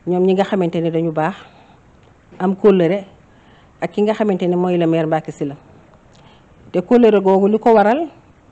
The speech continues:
mooy maire bi mu fi nekkoon, nekk fi ab taalibe, oyof, di déglu askan bi, di jé-, dugg ci seen biir, di xam li xew ci ñoom, di bokk ak ñoom seeni bànneex, di bokk ak ñoom seeni tiis.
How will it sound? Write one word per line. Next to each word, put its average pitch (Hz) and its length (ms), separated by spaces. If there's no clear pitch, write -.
mooy 202 240
maire 208 220
bi 202 80
mu 190 80
fi 202 120
nekkoon, 151 320
nekk 190 220
fi - 120
ab 175 180
taalibe, 151 440
oyof, 170 280
di 175 120
déglu 175 300
askan 165 400
bi, 196 140
di 175 260
jé-, 170 180
dugg 170 300
ci 180 80
seen 170 260
biir, 196 200
di 165 140
xam 165 280
li 170 100
xew 175 240
ci 170 120
ñoom, 180 200
di 170 120
bokk 180 280
ak 165 80
ñoom 170 180
seeni 165 260
bànneex, 160 380
di 165 100
bokk 190 260
ak 151 60
ñoom 160 160
seeni 151 260
tiis. - 400